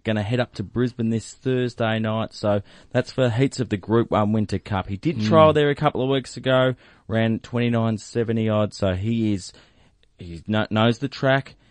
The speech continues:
Speaker 1: Uh, he's cherry ripe now, I think. I think he'll go really well. But just looking at his career stats, twenty-three starts, twelve wins, so still very much, um, in the infancy of his career. Hundred sixty-eight thousand dollars prize money, and most of that has come from his win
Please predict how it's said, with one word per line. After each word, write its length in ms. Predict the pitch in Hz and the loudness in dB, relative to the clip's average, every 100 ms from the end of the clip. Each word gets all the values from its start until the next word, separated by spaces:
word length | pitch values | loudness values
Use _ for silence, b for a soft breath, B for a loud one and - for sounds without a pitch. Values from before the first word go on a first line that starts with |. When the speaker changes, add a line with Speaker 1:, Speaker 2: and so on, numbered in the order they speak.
| b | b
Speaker 1:
Uh, 260 | 95 92 92 | -8 -6 -6
he's 240 | - 95 78 | -8 -10 -10
cherry 320 | - 120 104 | -4 -2 0
ripe 240 | 92 98 | 0 -2
now, 340 | 92 92 92 - | -4 -4 -4 -6
I 160 | - 95 | -8 -8
think. 280 | - 101 98 | -6 -6 -6
I 120 | 95 | -6
think 120 | 101 | -6
he'll 100 | 98 | -6
go 180 | 82 92 | -4 -4
really 260 | 92 92 90 | -2 -2 -2
well. 220 | 90 90 | -4 -6
But 120 | - | -8
just 260 | 127 - 131 | -10 -6 -6
looking 240 | 117 113 | -2 -2
at 60 | 101 | -2
his 100 | 87 | -6
career 340 | 104 104 101 | -4 -2 -2
stats, 340 | - 95 90 | -2 -6 -6
twenty-three 600 | - 143 139 104 - 110 | -6 -4 -4 -4 -6 -6
starts, 420 | 98 - 98 90 - | -6 -4 -4 -4 -6
twelve 380 | - 120 101 | -2 0 0
wins, 160 | 95 92 | -2 -6
so 80 | 120 | -8
still 300 | - 233 220 | -6 -6 -4
very 260 | 160 131 | 0 2
much, 400 | 110 104 - - b b b | 2 2 0 -8 b b b
um, 320 | 104 98 90 - b b b | -2 0 -2 -8 b b b
in 140 | 120 107 | -2 0
the 120 | 98 | 0
infancy 460 | 104 107 92 104 | -2 -4 -6 -4
of 80 | 95 | -2
his 140 | 92 - | -2 -6
career. 560 | - 95 101 101 101 - | -8 -2 0 2 0 -2
Hundred 280 | 147 123 101 | -4 -4 -6
sixty-eight 520 | 107 - 98 90 - | -10 -6 -2 -2 -2
thousand 260 | 98 92 | -2 -2
dollars 240 | 92 87 - | -2 -4 -6
prize 360 | - 87 87 | -6 -4 -4
money, 220 | 90 87 87 | -4 -4 -4
and 100 | 92 | -2
most 240 | 101 - | -2 -4
of 60 | 80 | -8
that 160 | 80 | -10
has 140 | 82 - | -10 -12
come 180 | 87 | -10
from 160 | 78 85 | -8 -8
his 160 | 87 - b b b | -8 -10 b b b
win 240 | 117 110 | 2 2